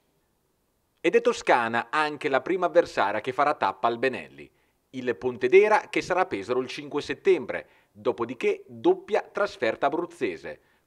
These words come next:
contro una delle big del campionato come il Pescara retrocesso dalla cadetteria e poi si va a Teramo.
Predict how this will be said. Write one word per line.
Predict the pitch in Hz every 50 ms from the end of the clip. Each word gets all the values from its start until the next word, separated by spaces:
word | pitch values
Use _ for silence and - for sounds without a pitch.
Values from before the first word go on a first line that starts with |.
| _
contro | - 123 117 113 113 113 117 - - -
una | 180 196 202 175 143 120
delle | 107 120 117 113 110
big | 110 127 131 113 117
del | 107 113 110 -
campionato | - 113 110 - 131 131 151 147 127 - - 101 -
come | - 170 180 165 139
il | 117
Pescara | - 113 107 - - - 123 113 107 104 104
retrocesso | 104 139 170 170 - 123 107 - - 120 113 - - 110
dalla | 98 107 101 95
cadetteria | - 107 104 113 110 - - 190 143 98 92 92 95 - - - _ _ _
e | - 202 -
poi | - 92 87 98 - - _ _
si | - - 170 175
va | 170 165
a | 175 175
Teramo. | - 120 92 85 82 73 80 76 -